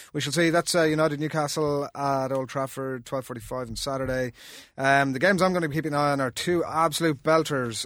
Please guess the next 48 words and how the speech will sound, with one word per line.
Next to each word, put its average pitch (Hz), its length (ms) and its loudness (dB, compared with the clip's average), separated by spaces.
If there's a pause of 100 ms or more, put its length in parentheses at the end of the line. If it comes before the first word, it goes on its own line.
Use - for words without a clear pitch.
(100)
on 123 440 -4
Saturday 135 380 -2
afternoon 135 520 -4
on 123 220 -6
Off 127 220 -6
the 123 80 -14
Ball. 143 300 0
They've 127 200 -6
been, 120 320 -6 (400)
I've 131 100 -4
been 156 120 0
assigned, 165 500 4
uh, 139 460 2 (200)
West 160 280 2
Ham 175 180 6
against 160 240 2
Bournemouth 170 380 4 (240)
from 147 160 -6
Upton 131 240 -6
Park, 139 340 -8 (260)
uh, 131 160 -12
one 117 120 -8
of 117 80 -8
the 117 100 -8
three 127 240 -14
o'clock 120 220 -12
games, 123 360 -8
and 123 80 -14
also 123 280 -10
at 117 60 -12
that 127 140 -10
time 131 220 -8
Leicester 156 300 -4
City 165 240 -4
against 156 240 -6
Tottenham. 117 340 -4 (360)
Who 185 160 -2
comes 185 200 0
up 226 140 2
with 156 80 -4
this 107 120 -6
shit, - 280 -6
Nathan? 123 320 -8 (800)
What 180 160 -4
games 185 180 0
have 160 100 -4
you 190 120 0
got? 110 400 -6